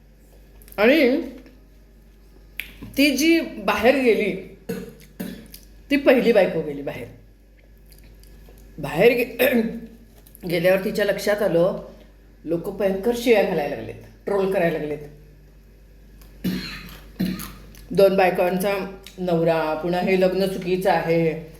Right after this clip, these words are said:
बिग बॉस हे तुम्ही कसं काय आणताय ह्याच्यात?" वगैरे असं, "तुम्ही कसं काय आणताय?" आणि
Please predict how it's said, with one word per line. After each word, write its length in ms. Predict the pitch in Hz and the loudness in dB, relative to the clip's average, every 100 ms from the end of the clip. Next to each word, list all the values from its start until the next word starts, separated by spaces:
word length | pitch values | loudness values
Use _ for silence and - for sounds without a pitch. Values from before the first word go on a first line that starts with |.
| - - - | -20 -20 -2
बिग 180 | 180 180 | 0 4
बॉस 200 | 190 190 | 2 2
हे 120 | 208 | 0
तुम्ही 160 | 196 190 | -2 -2
कसं 240 | 190 196 | -2 -2
काय 140 | 208 214 | 2 2
आणताय 340 | 170 170 170 | 2 0 0
ह्याच्यात?" 420 | 165 160 156 156 | -2 -2 -4 -4
वगैरे 220 | 156 165 170 | -4 -2 0
असं, 280 | 170 185 - - - - - - | 0 -2 -6 -12 -20 -20 -20 -8
"तुम्ही 140 | 202 214 | -4 0
कसं 240 | 220 254 | 2 4
काय 220 | 269 247 | 4 4
आणताय?" 380 | 185 180 156 143 - - - - _ _ - - - - - - - - - - - - - - - - - - - - | 2 -2 -4 -6 -12 -20 -20 -20 _ _ -20 -20 -20 -20 -20 -20 -20 -18 -16 -16 -20 -20 -20 -20 -20 -20 -20 -20 -20 -4
आणि 440 | 190 247 285 277 | 2 4 4 2